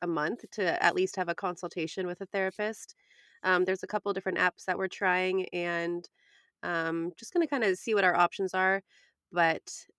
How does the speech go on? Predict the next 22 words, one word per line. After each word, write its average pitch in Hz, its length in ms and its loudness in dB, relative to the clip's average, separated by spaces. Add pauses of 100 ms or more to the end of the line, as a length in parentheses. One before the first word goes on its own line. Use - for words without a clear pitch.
(400)
and 180 380 2
if 190 120 -2
that's 208 180 2
something 208 200 -2
that 190 120 0
you're, 208 280 0
you're 208 160 0
looking 214 320 0
to 233 80 -4
do, 220 220 2
you 208 140 4
know, 202 140 4
you 190 160 2
can 214 140 -2
definitely 196 320 2
join 214 280 -2
in 214 120 0
with 220 180 -2
us 220 280 2
in 190 120 2
our 185 120 0
little 185 340 -2